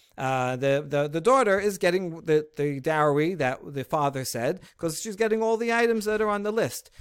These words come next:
So, uh, she's not really losing out. Just happens to be that the prices have changed. Haud Amar Lehu, similar story. Arba, arba mea zuze min hamra liberat. Uh, so, someone says,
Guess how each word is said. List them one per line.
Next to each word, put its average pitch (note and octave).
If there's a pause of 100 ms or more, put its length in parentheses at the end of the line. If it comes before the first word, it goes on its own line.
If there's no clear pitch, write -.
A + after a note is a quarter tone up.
So, C#3+ (240)
uh, C#3+
she's F3
not E3+
really E3+
losing G#3
out. G3+
Just G#3+
happens D3
to F#3
be G#3
that D3+
the C#3+
prices B2
have A#2+
changed. C3+ (420)
Haud A3+
Amar F#3
Lehu, E3
similar F#3+
story. A2+ (180)
Arba, E3
arba G#3+
mea F3
zuze D#3
min E3
hamra D3+
liberat. D3 (240)
Uh, C#3+
so, -
someone F#3+
says, G3+